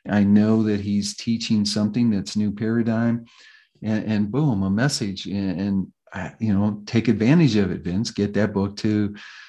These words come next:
to the counter, pay for it, and, and take it home, because there's information in there for you, for your programs. There's information in there for, for you to help people love themselves.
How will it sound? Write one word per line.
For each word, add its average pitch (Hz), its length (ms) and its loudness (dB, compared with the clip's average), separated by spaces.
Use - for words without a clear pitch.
to 117 160 6
the 113 140 6
counter, 117 500 6
pay 107 220 4
for 110 340 0
it, 131 160 0
and, 104 300 -2
and 101 300 -4
take 107 260 -4
it 101 80 -4
home, 127 380 0
because 95 360 -4
there's 98 680 -2
information 101 760 2
in 95 160 6
there 95 220 2
for 92 380 -4
you, 92 320 0
for - 160 -8
your 80 140 -4
programs. 120 720 6
There's 95 200 2
information 98 680 0
in 98 60 2
there 101 300 0
for, 107 300 -4
for 110 180 4
you 110 200 10
to 120 100 6
help 113 280 0
people 85 460 -2
love 90 300 0
themselves. 85 800 -6